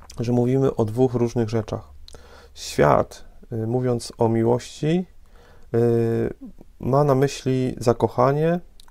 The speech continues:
uprawianie miłości, a więc taki fizyczny akt seksualny. Natomiast Kościół, biblijny Kościół Jezusa Chrystusa, który mówi o miłości,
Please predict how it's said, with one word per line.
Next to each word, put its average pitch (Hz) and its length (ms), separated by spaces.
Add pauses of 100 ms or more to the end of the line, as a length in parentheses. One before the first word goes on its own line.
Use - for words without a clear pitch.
uprawianie 120 580
miłości, 135 480
a 113 120
więc 113 180
taki 110 220
fizyczny 117 600 (420)
akt 120 220
seksualny. 135 720 (560)
Natomiast 139 360
Kościół, 110 680 (260)
biblijny 117 520
Kościół 107 400
Jezusa 120 320
Chrystusa, 123 500
który 117 260
mówi 127 280
o 120 80
miłości, 135 600